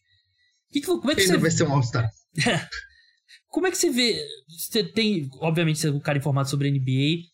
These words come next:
Speaker 1: É, você achou muita, eu inicialmente pensei que era meio viagem do Bill Simmons, mas eu consigo ver isso acontecendo, né? Eu não sei se a N B A autorizaria o LeBron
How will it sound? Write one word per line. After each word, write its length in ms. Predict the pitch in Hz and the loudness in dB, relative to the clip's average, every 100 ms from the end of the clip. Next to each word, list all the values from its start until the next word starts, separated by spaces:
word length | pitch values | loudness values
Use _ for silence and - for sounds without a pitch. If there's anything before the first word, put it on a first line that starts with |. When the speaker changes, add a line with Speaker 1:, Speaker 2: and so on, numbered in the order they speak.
| _ _ | _ _
Speaker 1:
É, 680 | 143 147 143 143 139 135 120 - _ _ _ _ _ - | -2 0 2 2 2 2 0 -4 _ _ _ _ _ -6
você 260 | 160 190 262 | -2 0 0
achou 300 | 220 - 233 | 0 0 2
muita, 380 | 202 202 196 143 | 2 2 0 0
eu 180 | 180 294 | 0 0
inicialmente 520 | 311 - 240 226 233 | 0 0 0 0 -2
pensei 280 | 214 202 208 | -4 -2 -2
que 100 | 185 | -2
era 100 | 180 | 0
meio 220 | 165 170 | 2 0
viagem 640 | 135 139 123 180 175 143 | 0 0 0 0 0 -2
do 140 | 135 131 | -2 -2
Bill 260 | 139 139 | -2 -4
Simmons, 640 | 131 - 180 214 151 139 - _ _ _ _ _ _ _ _ - 139 | -4 -4 -4 -2 -2 -4 -10 _ _ _ _ _ _ _ _ -14 -4
mas 360 | 185 220 233 | 0 2 2
eu 100 | 302 | 0
consigo 520 | 302 427 - - 392 233 | -2 -4 -2 0 0 0
ver 140 | 196 | 0
isso 180 | 190 170 | 0 -2
acontecendo, 680 | 165 160 156 - 143 127 120 | -2 -2 -2 -2 -2 0 0
né? 220 | 127 139 | -2 0
Eu 60 | 208 | 0
não 80 | 240 | 0
sei 120 | 269 | -2
se 100 | 294 | 0
a 40 | |
N 100 | 262 | -2
B 260 | 202 180 165 | 0 2 2
A 40 | |
autorizaria 560 | 170 170 165 151 143 147 | 0 0 0 0 0 0
o 40 | |
LeBron 400 | 147 139 131 127 | 0 0 0 -2